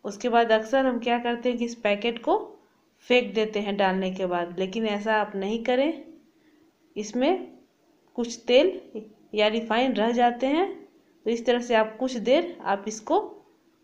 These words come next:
छोड़ दें, इसी तरह से आधा घंटा छोड़ देंगे तो तेल आपका एक जगह इकट्ठा हो जाएगा, जम जाएगा। तो इस तरह से आप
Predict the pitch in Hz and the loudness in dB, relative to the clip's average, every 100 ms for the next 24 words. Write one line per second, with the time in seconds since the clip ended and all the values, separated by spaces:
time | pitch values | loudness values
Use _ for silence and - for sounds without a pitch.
0 | _ _ _ _ - - 233 254 262 254 | _ _ _ _ -14 -2 2 2 2 0
1 | 254 254 254 247 254 311 381 - - _ | -2 -2 0 0 0 -2 -2 -8 -20 _
2 | _ _ _ _ _ _ _ _ _ _ | _ _ _ _ _ _ _ _ _ _
3 | _ _ _ - 196 226 240 247 247 247 | _ _ _ 0 2 2 -2 -2 -2 -2
4 | 247 247 247 247 247 240 - 254 349 359 | 0 0 0 0 -2 -6 -2 0 0 -2
5 | 208 196 190 277 247 214 214 202 233 392 | -2 -4 -2 0 2 0 -2 -2 0 0
6 | - - _ _ - 202 208 202 247 254 | -2 -12 _ _ -16 -2 0 0 0 0
7 | 247 254 254 240 214 220 226 240 254 302 | 2 2 2 0 0 -2 0 2 2 2
8 | 359 - - _ _ _ _ _ _ - | 0 -6 -20 _ _ _ _ _ _ -4
9 | 202 226 226 233 240 240 262 392 - | -2 -2 -2 0 0 2 4 4 0